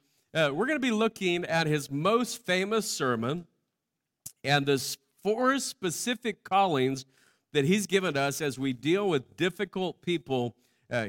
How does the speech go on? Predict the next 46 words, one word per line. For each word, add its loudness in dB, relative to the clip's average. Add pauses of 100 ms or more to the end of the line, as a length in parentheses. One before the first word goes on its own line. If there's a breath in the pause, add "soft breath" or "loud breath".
here 2
on 2
the 0
earth. -2
And -8
so -8
let's 0
head 0
for -2
Matthew -2
chapter -4
five 0
this -6
morning 0 (1000)
for 0
our 2
reading. 2 (380)
And -2
if -10
you're -8
turning -2
there 0
in -6
your -2
Bible, -2 (360)
uh, 0
or -4
on -2
your 2
app, 2
Matthew 0
chapter -6
five, 2 (420)
I 2
want 0
to 0
thank -4 (100)
all 2
those 0
who -2
helped 0
in -2
so -4
many -2
different -4
ways, 0